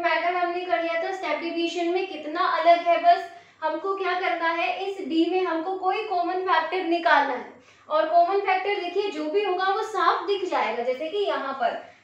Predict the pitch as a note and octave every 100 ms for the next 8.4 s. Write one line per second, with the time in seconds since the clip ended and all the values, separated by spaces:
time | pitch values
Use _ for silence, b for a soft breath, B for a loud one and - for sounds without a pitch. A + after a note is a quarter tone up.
0 | - D#4 D#4+ F#4+ G4 G#4 F#4+ F#4+ G4 G4+
1 | G#4+ G#4+ G#4 G4 D4+ A#3+ B3 C#4 E4 F4
2 | E4 G4+ G4 F#4 F4+ G#4 F4+ F4 F#4+ G4+
3 | F#4+ D#4 A#3+ - B B - G#4 G#4 G#4
4 | F#4 F#4 G4 A4 G4+ F4+ E4+ F#4+ A#4+ A#4+
5 | - - C#4+ C#4+ G#4+ G#4 F#4 F#4+ F#4+ F#4
6 | - D4+ B3+ A3+ A3+ G#3+ D4+ E4+ E4+ E4+
7 | D#4+ D4+ E4+ E4 C#4 C#4 G#4+ A#4+ - G4
8 | F4 - -